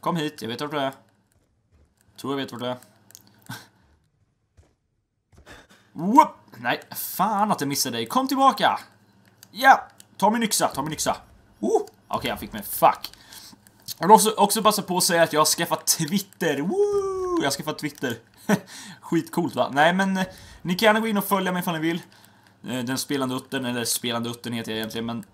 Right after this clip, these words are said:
Det går att söka på spelande uttern och ni kommer hitta mig på Twitter, va? Så får ni se alla mina fina updates. Jag vet inte riktigt, riktigt hur jävla aktiv jag kommer vara egentligen, men ni kan gärna gå in och följa mig där ifall ni vill, va? Men, kom igen!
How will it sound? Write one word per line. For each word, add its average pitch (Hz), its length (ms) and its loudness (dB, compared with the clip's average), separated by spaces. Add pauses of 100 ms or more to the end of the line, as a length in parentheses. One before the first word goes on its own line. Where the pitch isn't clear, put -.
(180)
Det 170 120 -2
går 170 100 2
att 151 60 2
söka 131 240 0
på 123 80 -6
spelande 117 340 -4
uttern 113 260 -8
och 113 60 -6
ni 113 80 -6
kommer 123 200 -6
hitta 120 220 -8
mig 117 240 -4 (340)
på 135 60 -10
Twitter, 170 800 -4
va? 151 140 4
Så 147 140 -4
får 156 100 -6
ni 151 80 -6
se 147 160 -2
alla 143 160 2
mina 135 180 -2
fina 143 540 0
updates. - 800 -4 (200)
Jag 127 100 -10
vet 135 140 -2
inte 131 180 -2
riktigt, 123 280 -6
riktigt 123 300 -6
hur 135 100 0
jävla 107 240 -2
aktiv 107 360 -6
jag 113 80 -8
kommer 113 140 -8
vara 110 160 -2
egentligen, 107 340 -6
men 113 180 -6 (680)
ni 180 120 -4
kan 233 100 4
gärna 196 120 4
gå 185 60 0
in 185 60 0
och - 60 -2
följa 143 260 0
mig 139 120 -4
där 127 140 2
ifall 123 180 -4
ni 127 140 -6
vill, 120 240 -6
va? 147 200 -4 (460)
Men, 131 140 -6 (540)
kom 208 280 -2
igen! 220 580 -6